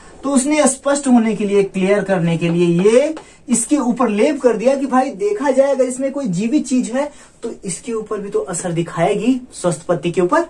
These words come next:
और जब लेप लगा दिया तो दो दिन बाद उसने आके देखा और देखा कि ये जो स्वस्थ पत्ती थी एकदम इसी की तरह धब्बेदार और काली हो गई थी। तो क-, इसके बाद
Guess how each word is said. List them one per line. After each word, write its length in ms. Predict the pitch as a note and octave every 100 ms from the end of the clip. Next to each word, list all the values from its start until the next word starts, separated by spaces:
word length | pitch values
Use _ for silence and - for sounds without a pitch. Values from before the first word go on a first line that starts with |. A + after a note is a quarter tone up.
| - - - - - - -
और 180 | C#4 C4
जब 160 | B3+
लेप 380 | F3+ G3+ D4+ D#4+
लगा 280 | C4 G#3+ F#3
दिया 360 | E3 F3 G3
तो 680 | A#3+ - G#3+ G3 F#3+ F#3+ F#3 - _ _ -
दो 220 | C#3+ F3
दिन 180 | F#3+ F3+
बाद 220 | D#3+ E3+
उसने 220 | E3 E3+ D#3
आके 240 | C#3 C#3+
देखा 400 | B2+ B2 E3 - - - - -
और 180 | D3+ D3
देखा 300 | C#3 E3 F#3+
कि 140 | F#3 F3
ये 60 |
जो 120 | D3+
स्वस्थ 360 | D3 - A#3 -
पत्ती 320 | - D#3+ F#3+
थी 120 | F#3+
एकदम 440 | G3+ G#3+ G3+ G3 A3+
इसी 360 | G#3+ F#3+ -
की 60 | E3+
तरह 180 | E3 D#3
धब्बेदार 560 | - C#3 D3+ D3+ D#3
और 100 | C#3+
काली 300 | - B2+ A2+
हो 140 | F#2+ F#2+
गई 100 | E2+
थी। 240 | - - - - - - - - - - - - - - - -
तो 360 | D#4+ E4+ D4 - _ _ _ _ _ _
क-, 160 | G3 - _ - - B3
इसके 360 | B3 - D#4
बाद 460 | G3+ G3+ A#3+ B3+